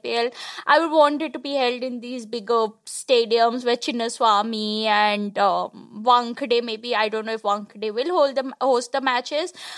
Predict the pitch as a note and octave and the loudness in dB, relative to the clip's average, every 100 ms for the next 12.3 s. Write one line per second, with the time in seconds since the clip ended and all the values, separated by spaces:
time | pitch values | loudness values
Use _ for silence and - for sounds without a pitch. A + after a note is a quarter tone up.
0 | - F4+ D#4 E4+ D4+ C#4+ C#4 C4+ C4 B3 | -2 0 2 4 6 4 4 4 4 0
1 | B3 C#4+ D#4 C#4+ C4+ B3 B3+ B3 _ _ | -2 0 4 4 4 2 2 0 _ _
2 | - C4+ C#4+ C4+ D#4+ D4 C#4 D4 E4 D#4 | 0 2 2 0 2 4 4 4 0 0
3 | A3 D#4+ D#4+ D4 A#3+ A#3+ A3 A3 - A3 | 2 4 6 6 4 2 -6 -16 -20 -20
4 | _ _ _ _ - - B3+ C4 C4 C4 | _ _ _ _ -20 2 4 4 4 4
5 | C#4+ D#4 D#4 D#4 C4+ C4 B3 - C4 C4+ | 4 2 0 -2 4 4 2 0 0 0
6 | C4 A#3+ A#3+ A#3+ A#3+ A#3 B3 B3 A#3+ C4+ | -2 0 0 0 -4 -8 -2 -2 -2 -8
7 | D4 E4 - - - _ C4+ C#4+ C#4 C4+ | -8 -10 -18 -20 -20 _ 6 6 6 4
8 | C4+ C#4+ E4 D4+ C#4 B3+ A#3+ A3+ A3+ B3+ | 0 -2 0 4 6 4 0 0 0 -2
9 | A#3+ A#3 C4+ A3+ A3 - - A3 G3+ G3 | -6 -6 -2 0 -2 -6 0 2 2 0
10 | G3 _ _ _ _ - B3 D4 C4+ G#3+ | -6 _ _ _ _ -8 4 6 4 0
11 | G#3+ _ _ _ - G4 G4 D4+ C#4+ E4 | -12 _ _ _ -4 0 4 4 4 0
12 | D#4+ D4+ | -2 -2